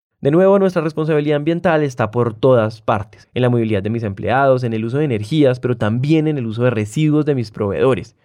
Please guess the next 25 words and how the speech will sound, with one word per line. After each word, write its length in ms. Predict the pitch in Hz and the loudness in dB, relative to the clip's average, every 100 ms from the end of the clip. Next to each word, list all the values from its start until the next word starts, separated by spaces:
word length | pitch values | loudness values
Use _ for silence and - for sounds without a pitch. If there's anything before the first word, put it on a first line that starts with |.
| _ | _
Y 120 | 113 | -4
de 80 | 110 | 0
nuevo, 360 | 139 160 135 | 2 4 4
esto 200 | 123 127 | 0 -2
no 80 | 143 | -2
se 80 | 160 | -2
hace 160 | 160 170 | -2 -4
porque 240 | 139 117 | -4 -6
suena 260 | 107 101 104 | -6 -6 -2
bien, 380 | 139 131 - _ | 0 0 -2 _
es 80 | _ | _
porque 180 | - - | -12 -6
en 60 | 120 | -2
la 100 | 107 | -2
medida 260 | 101 104 | -2 -2
que 80 | 131 | -2
optimizamos 600 | 127 110 104 123 143 147 | -4 -4 -2 0 0 2
los 140 | 147 | 2
recursos, 500 | 135 131 160 117 117 | 0 -2 -2 -2 -4
ahorramos 500 | 117 104 110 127 127 | -4 -4 0 0 0
dinero 440 | 113 107 120 113 110 | -2 -2 -2 0 -2
y, 60 | |
¿por 200 | 107 117 | -2 -4
qué 100 | - | -2
no?, 220 | 156 139 | 0 0